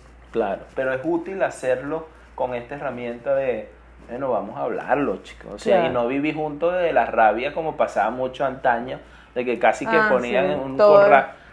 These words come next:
Speaker 1: un
Speaker 2: <laughs>
Speaker 1: corral, ¿no? El, el, el, la vaina del, de la, de la demarcación aquí.
Speaker 2: Claro, hay otro tipo que es a donde quiero llegar, que entonces la persona se siente mal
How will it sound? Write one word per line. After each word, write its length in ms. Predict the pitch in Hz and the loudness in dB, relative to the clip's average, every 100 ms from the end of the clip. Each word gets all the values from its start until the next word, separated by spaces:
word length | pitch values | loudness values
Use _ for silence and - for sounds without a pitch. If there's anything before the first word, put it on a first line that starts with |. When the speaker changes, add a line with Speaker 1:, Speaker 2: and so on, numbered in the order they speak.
| - | -10
Speaker 1:
un 200 | 139 240 | 0 2
Speaker 2:
<laughs> 0 | |
Speaker 1:
corral, 640 | 180 156 151 147 123 110 | 4 4 6 8 8 4
¿no? 240 | 127 165 - - - | -2 -4 -6 -16 -12
El, 220 | - 123 120 | -4 -4 -2
el, 200 | 120 113 | -2 0
el, 380 | 120 117 113 | -2 -2 -2
la 160 | 110 113 | 0 2
vaina 480 | 127 127 131 147 160 | 4 2 0 -2 0
del, 240 | 147 127 | 0 -2
de 120 | 113 | -2
la, 440 | 110 101 92 95 - - - - | 0 0 -2 -6 -10 -16 -20 -16
de 120 | - | -4
la 100 | 120 | 0
demarcación 880 | 120 120 113 113 104 - 120 120 135 143 | 2 2 0 0 -6 -6 -6 -6 -8 -10
aquí. 380 | 139 - - - - - | -12 -10 -10 -12 -20 2
Speaker 2:
Claro, 260 | 311 302 - - - - 254 | 6 6 4 -6 -20 -4 4
hay 240 | 262 285 | 4 6
otro 400 | 330 339 339 349 349 | 6 6 2 0 2
tipo 440 | 311 269 262 269 | 2 2 2 2
que 80 | 254 | 2
es 40 | 214 | 0
a 60 | |
donde 280 | 233 254 254 | -2 -2 -2
quiero 200 | 254 240 | 0 2
llegar, 480 | 254 247 220 202 - | 2 4 4 2 0
que 120 | - 214 | -2 -2
entonces 460 | 214 226 220 285 | -2 -8 -6 -4
la 120 | 294 | -4
persona 400 | 302 277 277 254 | -2 -4 -2 -4
se 120 | 233 214 | -4 -6
siente 440 | 240 226 233 302 | -2 -2 0 0
mal 380 | 311 220 196 | 2 0 -2